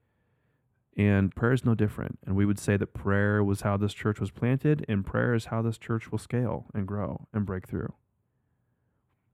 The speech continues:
And so I'm calling on all of Mercy Road Church Northwest to involve themselves in a ministry of prayer.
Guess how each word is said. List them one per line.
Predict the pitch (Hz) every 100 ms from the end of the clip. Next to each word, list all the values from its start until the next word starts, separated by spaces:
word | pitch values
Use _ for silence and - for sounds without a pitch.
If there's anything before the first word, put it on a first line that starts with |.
| _
And | 107 104
so | - 107 104 - _ _ -
I'm | 117 156
calling | - 170 160 147
on | 127 120
all | 117 113 131 131 131 131 127
of | - 120 120 120 117 117
Mercy | 117 120 - 117
Road | 113 113 107
Church | - 120 113 -
Northwest | 117 113 110 - 110 104 - - - - - _ _ _ _ _ _ _ _ _ _ _ _
to | - 107 95
involve | 104 101 104 113
themselves | 113 101 - - - 98 -
in |
a | 104
ministry | 101 98 - 98
of | 98
prayer. | - 92 - 127